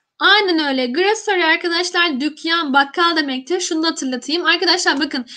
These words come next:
grocery tek başına bakkal, market anlamına geliyor.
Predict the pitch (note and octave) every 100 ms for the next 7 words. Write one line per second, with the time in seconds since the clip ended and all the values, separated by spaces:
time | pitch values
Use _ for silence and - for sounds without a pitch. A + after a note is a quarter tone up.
0 | - - _ C#4 E4+ F#4+ G4 E4+ F4+ F4+
1 | E4 D#4+ F#4 D#4 C#4+ D4 - E4 D#4 B3
2 | B3+ C4 C4+ - D#4+ D#4+ - A#3+ A#3 A#3
3 | C4+ F#4+ F#4 D#4 D#4